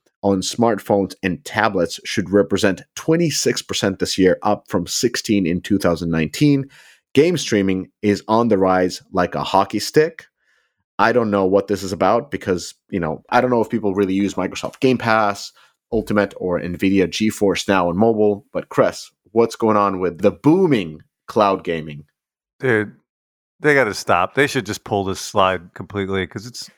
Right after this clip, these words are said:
Speaker 2: it's from I D C from last year, and those guys don't know what the fuck they're talking about. And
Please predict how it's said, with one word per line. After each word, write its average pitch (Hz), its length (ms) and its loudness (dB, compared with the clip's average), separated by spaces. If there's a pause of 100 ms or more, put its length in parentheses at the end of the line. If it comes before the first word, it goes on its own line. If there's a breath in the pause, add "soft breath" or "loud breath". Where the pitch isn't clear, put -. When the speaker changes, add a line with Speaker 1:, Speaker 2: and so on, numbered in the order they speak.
(140)
Speaker 2:
it's 113 120 -8
from 123 140 -2
I 120 140 4
D 117 120 -2
C 110 300 -2
from 98 180 -6
last 92 360 0
year, 98 320 0
and 87 240 -4 (480)
those 113 180 -6
guys 98 180 -2
don't 95 180 -4
know 90 60 -4
what 87 120 -4
the 92 80 -12
fuck 87 220 -2
they're 92 100 -6
talking 92 380 -2
about. 90 380 -2
And 113 200 -6